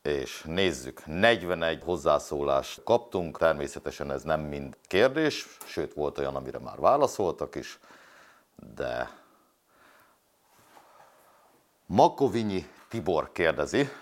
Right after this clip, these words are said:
az első kérdést: „Mit jelent az orsók fékerejének kilogramban megadott értéke?” Kedves Tibor, pontosan azt jelenti, hogy, ö, valamilyen módon be kell skálázni a orsóknak a fékerejét, és ez nagyon egyszerű. Fogsz egy, ö,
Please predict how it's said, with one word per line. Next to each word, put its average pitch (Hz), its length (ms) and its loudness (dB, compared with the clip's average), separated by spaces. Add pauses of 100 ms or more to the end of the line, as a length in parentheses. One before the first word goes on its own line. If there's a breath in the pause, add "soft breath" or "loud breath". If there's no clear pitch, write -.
(180 loud breath)
az 69 200 -6
első 73 360 0
kérdést: 131 460 2
„Mit 143 200 -2
jelent 78 260 0
az 71 100 -4
orsók 82 400 -2
fékerejének 71 680 -2
kilogramban 67 680 -2
megadott 71 540 -2
értéke?” - 600 -6 (180)
Kedves - 380 4
Tibor, 170 380 0 (220)
pontosan 113 520 4 (100)
azt - 260 -12
jelenti, 62 460 -14 (480 soft breath)
hogy, 71 440 0
ö, 69 380 -2 (1300 soft breath)
valamilyen 80 460 2
módon 82 420 0
be 80 120 2
kell 71 160 0
skálázni 71 520 0
a 71 240 -2 (240)
orsóknak 85 520 -4
a 65 40 -8
fékerejét, 147 680 2
és - 160 -12
ez 69 80 -10
nagyon 87 260 -2
egyszerű. - 500 0
Fogsz - 280 -4
egy, 65 200 -8
ö, 62 220 -8